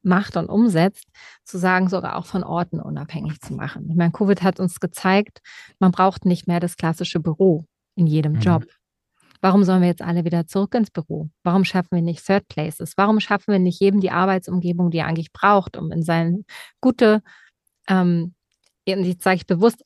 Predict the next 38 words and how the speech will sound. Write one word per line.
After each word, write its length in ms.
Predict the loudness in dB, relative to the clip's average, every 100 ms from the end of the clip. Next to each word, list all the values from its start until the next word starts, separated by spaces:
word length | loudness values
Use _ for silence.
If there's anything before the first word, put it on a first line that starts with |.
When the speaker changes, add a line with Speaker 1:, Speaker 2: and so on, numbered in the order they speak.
| _
Speaker 1:
ergebnisorientierte 1080 | -4 2 2 2 0 0 -2 -2 -2 -4 -6
Produktivität 760 | -6 -4 -6 -6 -8 -6 -8 -8
zu 100 | -8
kommen? 300 | -4 -4 -2
Weil 140 | -4
Produktivität 760 | -2 -2 -2 -4 -2 -2 -4 -4
alleine 300 | 0 2 4
hilft 300 | 4 2 -4
nicht, 220 | -12 -6 -2
weil 100 | 0
dann 160 | 2
rennen 240 | 4 4 4
wir 100 | 2
und 140 | 2
rennen 200 | 2 2
wir 100 | 2
und 100 | 0
rennen 220 | 2 2
wir 100 | 4 2
und 80 |
brennen 320 | 2 2 2 -2
irgendwann. 560 | -8 -10 -10 -10 -12 _ -4
Ja, 200 | -2 0
sondern 420 | 2 4 4 0 -4 -20 _ _
wie 340 | 2 4 4 0
schafft 360 | -4 -4 -2
jemand, 420 | 2 4 4 2 -4 -8
seinen 260 | -2 0 0
Tag 340 | -2 -2 -2
so 180 | -2 -2
zu 180 | -2 -2
navigieren, 720 | -2 -2 -4 -2 -2 -2 -6 -14 -20 _
dass 200 | -8 -2
man 120 | 0 0
das 140 | 0
beste 300 | 0 0 0
Ergebnis 520 | -6 -4 -4 -4 -6
erzielt, 500 | -10 -10 -4 -4 -6